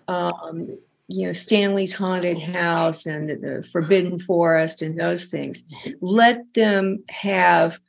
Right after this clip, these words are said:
ghost bunnies and, and things that let them feel like they're one of the cool kids.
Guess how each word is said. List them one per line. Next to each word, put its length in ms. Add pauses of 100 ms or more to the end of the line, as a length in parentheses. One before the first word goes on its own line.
(400)
ghost 440
bunnies 680
and, 340 (100)
and 340
things 360
that 160
let 220
them 160
feel 320
like 200
they're 120
one 200
of 100
the 80
cool 400
kids. 500